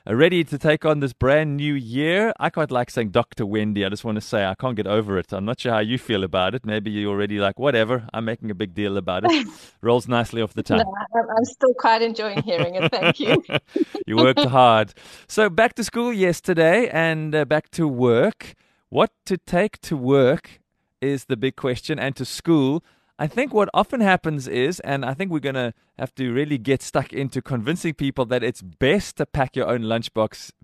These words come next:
Speaker 1: particularly if you're an adult, Wendy, 'cause otherwise, ooh, that pie there from the corner shop is looking good.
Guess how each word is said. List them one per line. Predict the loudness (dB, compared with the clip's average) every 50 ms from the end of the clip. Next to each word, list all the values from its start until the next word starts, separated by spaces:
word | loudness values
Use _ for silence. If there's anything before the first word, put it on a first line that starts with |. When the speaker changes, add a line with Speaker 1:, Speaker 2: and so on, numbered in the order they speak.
| _
Speaker 1:
particularly | -10 -6 -6 -4 -4 -4 -2 -2 -2
if | -2 0
you're | 0 0 0
an | 0 0
adult, | -2 0 0 0 0 -2 -2
Wendy, | -2 -2 0 0 0 -2 -2 -2
'cause | -2 0
otherwise, | 0 0 0 0 0 2 4 4 6 6 4 4 2 -4 _ _ _ _ _ _
ooh, | -2 0 2 2 2 2
that | 2 2 0 0 _ _
pie | -4 0 2 4 4 6 4 4
there | 2 2 2 2 2
from | 0 -2 -2 -2
the | -4
corner | -2 -2 0 0 0 0 0
shop | -2 0 2 2 2 2 2 -2
is | -4 -4 -4 -4 -6
looking | 0 2 2 2 2 0 -2 0 0 0
good. | 2 4 4 4 4 2 0 -6